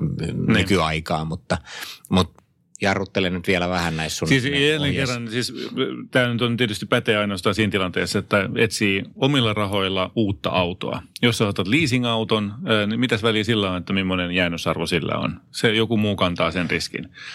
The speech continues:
Speaker 2: Paitsi,
Speaker 1: Ö,
Speaker 2: että sä maksat sit tietysti itse koko ajan enemmän,
Speaker 1: Joo,
Speaker 2: koska ne
Speaker 1: paitsi, että sä
Speaker 2: sämppäkkää niitä hir-, hintoja sitten ja laittaa sulle korkeammat kuukausihinnat, jopa
Speaker 1: jos ne, jos ne
Speaker 2: hybrideihin.
Speaker 1: tietää, että mihin se tippuu.
Speaker 2: Niin, no kun ei
Speaker 1: Jos
Speaker 2: ne
Speaker 1: ne
Speaker 2: tiedä, niin ne laittaa sit varmuuden
Speaker 1: No,
Speaker 2: vuoksi
Speaker 1: se on
Speaker 2: korkeammat
Speaker 1: totta, varmuuden
Speaker 2: hinnat.
Speaker 1: vuoksi
Speaker 2: Mm.
Speaker 1: sen, se,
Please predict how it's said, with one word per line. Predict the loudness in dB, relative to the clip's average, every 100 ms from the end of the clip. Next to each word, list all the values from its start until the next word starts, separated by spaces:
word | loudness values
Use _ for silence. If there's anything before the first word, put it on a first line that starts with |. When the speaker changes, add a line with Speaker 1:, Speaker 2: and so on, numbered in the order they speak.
| -8 -4
Speaker 2:
Paitsi, | 2 4 4 2
Speaker 1:
Ö, |
Speaker 2:
että | 0
sä |
maksat | 0 0 -4
sit | -2 0
tietysti | 0 0 -2 0 0
itse | -2
koko | -2 0 2
ajan | 2
enemmän, | 0 2 0
Speaker 1:
Joo, | 0
Speaker 2:
koska | 0 2
ne |
Speaker 1:
paitsi, | 2 2
että | 2
sä | 0
Speaker 2:
sämppäkkää | 0 0 0
niitä | 0 0
hir-, | 0 2 0 0
hintoja | -2 0 0
sitten | 0 -4 0 0
ja | 2
laittaa | -2 -2 -2
sulle | 0 0
korkeammat | 0 2 0 -2
kuukausihinnat, | -2 -2 0 -2 -2 -2 -2 -6 0
jopa | 2
Speaker 1:
jos | 4
ne, | 2
jos | 2
ne |
Speaker 2:
hybrideihin. | 2 0 -2
Speaker 1:
tietää, | 0 0 0 -2 -2
että | -2 -2
mihin | -2 -2
se | -2
tippuu. | -2 -4 -12 -12 -10 -4
Speaker 2:
Niin, | -4 -4
no | -4
kun | 2 4
ei |
Speaker 1:
Jos |
Speaker 2:
ne | 4
Speaker 1:
ne | 2
Speaker 2:
tiedä, | 0 0
niin | -2 -2
ne |
laittaa | -2 -4 -2 -6
sit | -2
varmuuden | -4 0 2
Speaker 1:
No, |
Speaker 2:
vuoksi | 2 2
Speaker 1:
se |
on | 0
Speaker 2:
korkeammat | 0 0 0
Speaker 1:
totta, | 0
varmuuden | -2 -4 -2
Speaker 2:
hinnat. | -4
Speaker 1:
vuoksi | -2
Speaker 2:
Mm. | -4 -4
Speaker 1:
sen, |
se, | -6